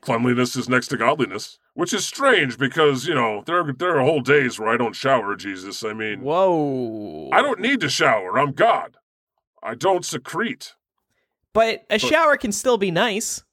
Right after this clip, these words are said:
Speaker 1: Yeah, I do it because for the mental benefits, but
Speaker 2: Yeah.
Speaker 1: uh, God doesn't need soap. You do.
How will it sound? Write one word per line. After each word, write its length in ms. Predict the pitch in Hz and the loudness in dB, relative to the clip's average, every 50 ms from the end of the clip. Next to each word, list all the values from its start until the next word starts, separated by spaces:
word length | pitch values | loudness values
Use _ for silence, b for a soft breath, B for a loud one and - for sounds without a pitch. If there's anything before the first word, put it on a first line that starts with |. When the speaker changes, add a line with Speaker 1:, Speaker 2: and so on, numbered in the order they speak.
| _ _ _ _ _ _ - | _ _ _ _ _ _ -2
Speaker 1:
Yeah, 200 | 233 254 - - - | 0 2 2 2 2
I 120 | 127 139 | 2 0
do 260 | 127 - 139 139 127 | 0 0 -2 -2 -2
it 100 | 120 - | -2 -4
because 340 | - 123 - 147 139 123 110 | -6 -6 -4 -2 -2 -2 -2
for 100 | - 139 | -6 -6
the 100 | 113 110 | -6 -6
mental 460 | 104 104 120 - - 196 135 95 90 87 | -4 -2 -2 -2 -2 -4 -6 -6 -6 -8
benefits, 540 | - 117 104 95 90 - - 92 82 - | -8 -6 -6 -6 -8 -10 -12 -12 -12 -12
but 220 | - - 113 92 - _ _ _ _ - | -12 -10 -10 -10 -12 _ _ _ _ -8
Speaker 2:
Yeah. 200 | 131 131 127 127 | -4 0 2 4
Speaker 1:
uh, 460 | 135 139 135 139 135 135 135 135 131 | 4 6 6 4 4 4 2 2 0
God 300 | 127 - 190 208 226 220 | 2 4 4 4 4 4
doesn't 320 | 156 180 156 135 143 135 131 | 4 4 4 2 0 0 2
need 240 | 135 139 135 123 | 2 2 2 2
soap. 420 | - - - 147 127 104 - - - | 0 0 2 2 2 2 0 -6 -6
You 200 | 107 143 170 147 | -2 0 2 2
do. 260 | 127 107 90 - - | 2 0 -2 -4 -10